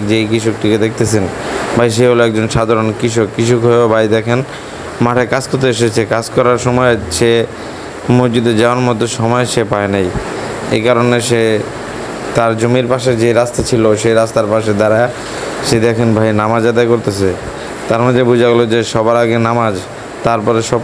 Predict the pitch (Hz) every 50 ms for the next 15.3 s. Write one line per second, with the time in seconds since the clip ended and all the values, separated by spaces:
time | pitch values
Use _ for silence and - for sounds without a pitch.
0 | 139 139 127 110 117 113 104 104 104 104 101 90 - - - - - - - -
1 | - - - - - - - - - - 135 120 120 117 117 120 120 123 120 120
2 | 127 117 113 120 113 - 127 123 120 117 117 110 117 117 110 101 117 117 117 123
3 | 113 123 131 120 110 113 110 117 113 117 117 120 113 - - 120 110 117 120 117
4 | 110 104 113 117 120 117 - - - - - - - 117 117 120 123 123 120 113
5 | 120 117 113 117 113 120 120 120 117 113 113 123 113 110 117 110 113 113 101 -
6 | 117 113 107 107 104 104 104 101 98 90 82 - - - - - - - - -
7 | - - - - - - - - - - - - - - - - - - - -
8 | - - - - - - - - - - - - - - - - - - - -
9 | 117 117 120 120 123 120 120 120 113 113 123 120 117 - - 120 113 120 120 123
10 | 127 123 107 117 123 113 104 123 123 123 117 120 127 120 123 120 117 107 104 113
11 | 110 113 117 113 110 107 107 110 - - - 110 120 123 117 104 117 - 123 120
12 | 120 113 120 120 113 104 110 113 110 117 117 113 107 104 104 101 98 104 110 101
13 | 110 110 107 107 107 110 - - - - - - - - - - - - - -
14 | - - - - - - - - - - - - - - - - - - - 117
15 | 127 131 127 120 131 131